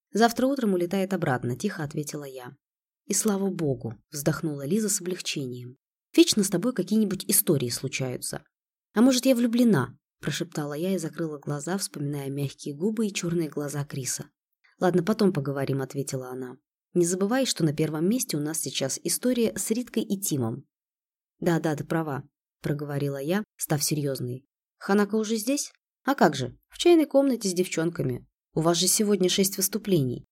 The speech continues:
"Помню я". "Ты вот что, Лизавета, пригласи её в мой кабинет". Лиза молча кивнула. Я пошла к себе. Сняв шубу, пригладила волосы и села за стол. Почти тут же появилась Лиза и Ханако.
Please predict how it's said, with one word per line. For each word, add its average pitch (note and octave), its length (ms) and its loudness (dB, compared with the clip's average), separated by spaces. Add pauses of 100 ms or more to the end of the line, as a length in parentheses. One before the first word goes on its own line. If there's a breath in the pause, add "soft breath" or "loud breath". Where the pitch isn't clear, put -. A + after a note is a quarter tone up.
(180)
"Помню G#3+ 420 6
я". D3 400 0 (380)
"Ты B3 80 2
вот C4+ 200 2
что, - 200 0
Лизавета, D3 560 -4
пригласи F#3+ 540 2
её C#4 160 6
в F3+ 60 -4
мой F3+ 140 0
кабинет". E3+ 600 -4 (380)
Лиза G#3+ 280 2
молча E3+ 320 -2
кивнула. C3+ 520 -2 (360)
Я C4+ 160 4
пошла A#3 260 -2
к - 80 -6
себе. D3 380 0 (220)
Сняв D4+ 280 0
шубу, G3+ 420 -2 (140)
пригладила E3+ 500 2
волосы G#3 500 -2
и A3 40 -2
села E3 300 0
за E3+ 160 -4
стол. A#2+ 460 -6 (180)
Почти F#3+ 320 0
тут C4 240 -2
же A3 100 0
появилась D#3+ 640 -2
Лиза B3+ 280 0
и - 160 -8
Ханако. E3+ 560 -4